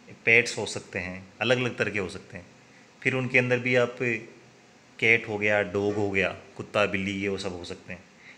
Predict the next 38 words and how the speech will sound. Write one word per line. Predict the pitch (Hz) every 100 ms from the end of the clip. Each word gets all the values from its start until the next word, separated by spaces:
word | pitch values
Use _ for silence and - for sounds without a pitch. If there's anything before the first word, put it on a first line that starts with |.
| -
तो |
कैट | 143 - 131 139 156
भी | 165 160
अपने | 160 151
आप | 147 160
में | 151
क्या | 147
है, | 107 107 - - - - - - - - - - - 123
एक | 113
वर्ग | 110 131 127
है, | 120
class | 120 113 120 120
है। | 104
human | - 120 127
भी | 143 143
ये | 135
क्या | - 120
है, | 92 - - - - - -
Class | 110 98 104
है। | 101 - - - -
लेकिन | 139 165
जब | 165
particular | - 123 - 160 156
कि | 107 85 - 151 117 117
ये | 165
वाली | 151 127
kit | 117 104 87 - - -
जिसका | 104 135
नाम | 113 101 107 92
है | - - - - - - - - - - - - - - - -
या | 107 113
ये | 110 131
वाला | 123 123
doggy | 110 107 101 90 - -
जिसका | 107 101
Tommy | 101 107 101 98
नाम | 90
है, | 85